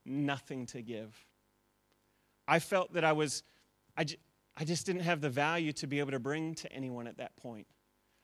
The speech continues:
I was unable to do anything, and I just, and I,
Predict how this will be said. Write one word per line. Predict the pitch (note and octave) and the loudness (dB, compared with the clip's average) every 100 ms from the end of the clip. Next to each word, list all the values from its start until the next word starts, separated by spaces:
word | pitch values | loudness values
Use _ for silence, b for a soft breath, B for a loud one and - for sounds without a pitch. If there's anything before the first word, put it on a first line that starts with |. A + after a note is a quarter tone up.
| - | -2
I | |
was | D#3+ D#3 - | 0 0 -2
unable | F3+ F#3+ F#3 F3+ | -4 -2 -2 -2
to | D#3+ | -2
do | D3+ | 0
anything, | E3 D#3+ D3+ C#3+ | 0 -2 -2 -2
and | C#3 | 0
I | |
just, | C#3+ D3+ - b b b | 0 -2 -6 b b b
and | E3 | 2
I, | F3+ | 2